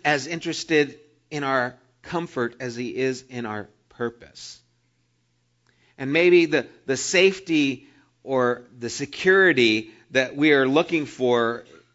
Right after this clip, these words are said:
isn't as important to him as our significance.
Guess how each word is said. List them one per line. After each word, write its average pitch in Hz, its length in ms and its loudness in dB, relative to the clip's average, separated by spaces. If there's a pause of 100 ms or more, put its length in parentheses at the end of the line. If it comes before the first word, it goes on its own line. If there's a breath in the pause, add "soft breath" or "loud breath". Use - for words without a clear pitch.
(160)
isn't 160 320 -10
as 147 220 -10
important 143 380 -10
to 131 60 -8
him 127 340 -10
as 113 320 -14
our 104 260 -14 (140)
significance. - 1000 -20